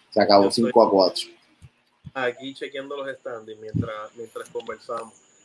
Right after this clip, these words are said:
Speaker 2: Este, pues, viendo
Speaker 1: Eh.
Speaker 2: la central ahora, volviendo acá, eh, a la, a la nacional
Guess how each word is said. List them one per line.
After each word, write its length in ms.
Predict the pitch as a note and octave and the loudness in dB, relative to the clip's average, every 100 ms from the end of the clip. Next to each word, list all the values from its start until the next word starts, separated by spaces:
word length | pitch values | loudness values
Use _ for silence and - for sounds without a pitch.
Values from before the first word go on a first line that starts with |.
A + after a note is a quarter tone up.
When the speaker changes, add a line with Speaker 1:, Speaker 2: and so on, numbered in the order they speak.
| _ | _
Speaker 2:
Este, 580 | C3 B2 - B2+ B2 A#2+ | -6 -6 -6 -4 -4 -6
pues, 200 | C3 B2 | -10 -6
viendo 300 | A#2+ G3 D#3 | -2 -2 -2
Speaker 1:
Eh. 40 | F3 | -6
Speaker 2:
la 100 | F3+ | -8
central 500 | G3 F3 _ F#3 F3+ | -12 -14 _ -8 -6
ahora, 500 | F3 G3+ G3+ D3+ A#2+ | -6 -8 -10 -12 -12
volviendo 460 | B2+ B2 B2 C#3 | -16 -16 -18 -14
acá, 640 | D3 D#3 D#3+ D#3+ D#3 D3 C3 C3+ | -14 -12 -12 -10 -10 -10 -14 -18
eh, 160 | C3 B2 | -18 -16
a 100 | B2+ | -14
la, 180 | B2+ | -12
a 180 | A#2+ A#2+ | -14 -14
la 120 | A#2+ A#2+ | -14 -16
nacional 440 | - C3 D#3 | -20 -18 -16